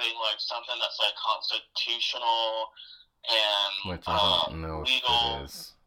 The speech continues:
Speaker 1: but then, like,
Speaker 2: constitutional.
Speaker 1: he uses, like, I guess, like, the same kind of, like, narrative of, like,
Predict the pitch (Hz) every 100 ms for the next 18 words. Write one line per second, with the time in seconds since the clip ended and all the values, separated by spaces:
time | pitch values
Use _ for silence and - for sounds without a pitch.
0 | _ - 135 120 123 120 120 113 117 -
1 | 139 120 120 117 117 113 - 107 110 -
2 | - _ _ _ _ _ _ _ 117 120
3 | 113 110 - 113 107 - _ _ _ _
4 | _ - - 123 113 117 113 113 113 -
5 | 110 104 98 98 101 98 101 - 104 107
6 | 98